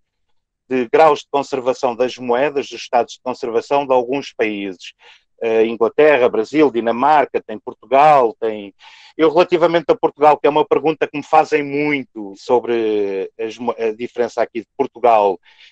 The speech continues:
e do Brasil, é um pequeno à parte, porque há muita gente que me pergunta isso, eh, mas só reforçando, já sabem, soberba no Brasil é equivalente a bela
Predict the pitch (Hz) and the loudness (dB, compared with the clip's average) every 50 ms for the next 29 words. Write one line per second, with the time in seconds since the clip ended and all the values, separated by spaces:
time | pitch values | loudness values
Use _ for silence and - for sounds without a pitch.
0 | _ _ _ - - 139 143 131 131 120 127 123 113 120 135 139 143 147 151 151 | _ _ _ -6 -2 -2 0 0 0 0 0 0 2 4 4 6 6 4 2 0
1 | - _ - 156 156 151 151 147 139 131 131 - - 135 131 135 139 131 _ _ | -4 _ 0 2 2 2 2 2 2 2 2 0 2 2 4 4 4 2 _ _
2 | _ - - 147 147 147 131 147 127 123 147 143 - - 147 135 - - 135 120 | _ -2 0 0 0 0 -4 -6 -6 -4 -6 -8 -8 -10 -14 -10 -6 -6 -4 -2
3 | 135 135 127 - 120 120 120 127 139 139 - - _ - - - _ _ _ _ | -4 -4 -2 -2 -2 -2 -2 -4 -6 -6 -8 -14 _ -20 -20 -20 _ _ _ _
4 | _ _ - - 127 127 123 139 143 147 - - - 165 160 151 147 - - - | _ _ -4 0 2 2 4 4 2 0 0 0 2 4 6 6 4 2 -2 -6
5 | - 160 147 - - - 147 143 143 143 139 127 147 143 139 - 147 139 131 139 | -2 -2 -2 -2 0 0 2 2 2 2 0 0 0 0 0 0 0 0 0 0
6 | 135 - - - 156 151 127 139 147 147 139 139 117 135 135 135 127 120 127 131 | -4 -6 -10 -10 -10 -6 -2 2 2 2 2 2 0 0 0 -2 -2 0 0 0
7 | 120 107 110 120 131 139 139 139 139 135 135 _ - 127 117 127 123 123 117 - | -2 -4 -8 -6 -2 -2 0 0 0 0 -2 _ -8 -8 -6 -4 -6 -4 -4 -4
8 | 127 120 107 131 123 113 110 110 101 | -4 -2 2 2 2 2 2 0 -4